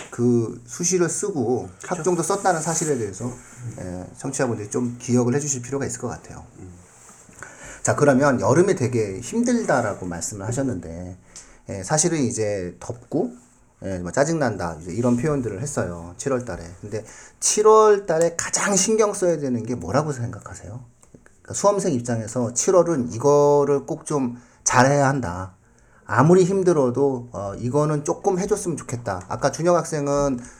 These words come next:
Speaker 1: 굉장히 좋은 말씀 해주셨는데 그게 학생부를 마지막으로 정리할 수 있는 것들이 있기 때문에 이, 이 시간을 놓치면 어렵다라고 하는 부분이거든요. 그러니까 학생부를 최종적으로 마무리한다라고 하는 그런 말씀 해주셨는데,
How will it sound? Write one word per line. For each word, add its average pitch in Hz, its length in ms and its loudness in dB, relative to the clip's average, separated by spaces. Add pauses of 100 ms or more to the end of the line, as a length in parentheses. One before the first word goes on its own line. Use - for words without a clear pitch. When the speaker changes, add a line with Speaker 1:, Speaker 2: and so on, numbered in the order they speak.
(100)
Speaker 1:
굉장히 143 180 4
좋은 143 180 2
말씀 127 240 0
해주셨는데 123 540 -6
그게 123 360 -2 (400)
학생부를 175 1000 6
마지막으로 139 640 4
정리할 123 420 0
수 123 120 -4
있는 113 180 -2
것들이 101 280 -8
있기 120 160 -8
때문에 95 480 -8 (400)
이, 175 200 4 (140)
이 190 160 2
시간을 180 460 8
놓치면 131 520 0
어렵다라고 110 960 2
하는 120 160 2
부분이거든요. 107 520 -2
그러니까 98 320 -10 (260)
학생부를 180 440 2
최종적으로 180 560 2
마무리한다라고 117 800 -2
하는 101 140 -12
그런 117 220 -6
말씀 95 240 -8
해주셨는데, 101 560 -6